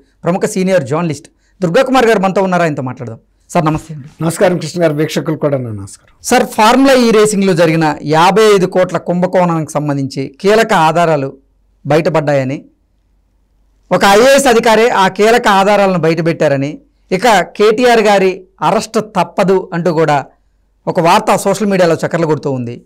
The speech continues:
Speaker 1: ఏంటి సార్, ఆ వార్తలో వాస్తవం ఉందా? అసలు ఆ ఐఏఎస్ అధికారి ఎవరు అంటే ఏం చెప్తారు సార్?
Speaker 2: అది వా-, వా-, వాస్తవ వార్త, వాస్తవం ఉందండి.
Speaker 1: Hmm.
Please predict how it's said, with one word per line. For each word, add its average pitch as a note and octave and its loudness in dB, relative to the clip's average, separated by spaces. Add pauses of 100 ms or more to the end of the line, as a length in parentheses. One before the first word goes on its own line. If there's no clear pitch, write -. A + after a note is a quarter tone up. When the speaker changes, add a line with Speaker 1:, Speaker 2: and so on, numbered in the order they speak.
(160)
Speaker 1:
ఏంటి F3+ 0
సార్, F3 0
ఆ C#3+ 2
వార్తలో D3+ 0
వాస్తవం D3 -2
ఉందా? C3+ -6 (360)
అసలు E3+ -2
ఆ D#3+ 2 (280)
ఐఏఎస్ F#3 4
అధికారి D#3+ 0
ఎవరు C#3+ -2
అంటే C3+ -6
ఏం B2+ -6
చెప్తారు B2 -12
సార్? - -20 (440)
Speaker 2:
అది E3+ -4
వా-, C#3+ -4
వా-, C3 -6
వాస్తవ D#3 -4
వార్త, F3 -6
వాస్తవం E3 -6
ఉందండి. E3+ -4 (240)
Speaker 1:
Hmm. - -20